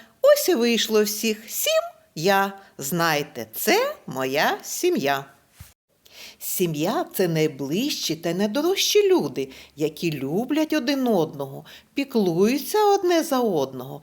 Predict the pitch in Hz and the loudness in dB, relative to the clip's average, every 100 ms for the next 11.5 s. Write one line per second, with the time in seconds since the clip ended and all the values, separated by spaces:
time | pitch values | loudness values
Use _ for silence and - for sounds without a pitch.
0 | - - - 139 147 - 143 135 135 131 | -18 -12 -6 -2 -4 -4 -6 -4 -6 -2
1 | 147 233 269 254 196 208 180 156 131 131 | 0 0 0 -2 0 0 0 -2 -4 -6
2 | 127 135 131 - - - - 156 - 220 | -12 -14 -18 -20 -20 -20 -10 -10 -6 0
3 | 311 359 160 151 151 - 156 156 165 233 | 2 2 -2 -4 -6 -6 -6 -6 -2 0
4 | 440 - - 170 160 190 302 - 440 403 | 0 -4 -4 -2 0 -2 -2 -2 0 2
5 | 359 151 135 - - - 190 185 220 214 | 2 0 -4 -14 -12 -2 0 2 0 0
6 | 220 - 427 - 330 311 254 - 151 165 | -4 2 0 2 0 0 -2 -2 -4 -4
7 | 147 139 143 156 190 403 415 415 339 381 | -6 -6 -6 -8 -2 0 2 2 6 8
8 | 381 202 175 170 151 151 - 156 147 - | 6 4 0 0 0 -4 -6 -8 -8 -10
9 | - - 160 160 156 - 160 147 135 202 | -14 -4 0 0 0 -2 -4 -4 -4 -2
10 | 359 - - 381 - - - 294 311 302 | -2 -2 -2 -2 -2 -8 0 2 4 2
11 | 160 147 - 151 | 0 -2 -6 -10